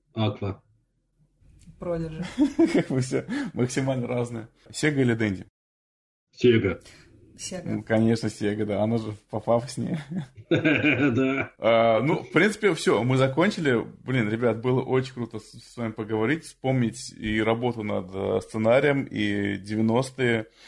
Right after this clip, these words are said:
Speaker 3: А, и я напомню нашим слушателям, что это Bubble подкаст, и первого января на Кинопоиске у нас выходит, э, фильм "Гром. Трудно детства",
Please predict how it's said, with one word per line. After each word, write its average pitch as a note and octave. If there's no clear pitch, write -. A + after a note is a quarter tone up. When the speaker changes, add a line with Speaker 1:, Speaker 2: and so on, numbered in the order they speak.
Speaker 3:
А, F#2+
и -
я C3
напомню C3
нашим A2+
слушателям, C3+
что A2
это G#2
Bubble A2
подкаст, B2+
и G#2+
первого B2+
января A2+
на G#2
Кинопоиске A2
у G#2
нас G2
выходит, G2+
э, G2
фильм G2+
"Гром. A2
Трудно G#2+
детства", C#3+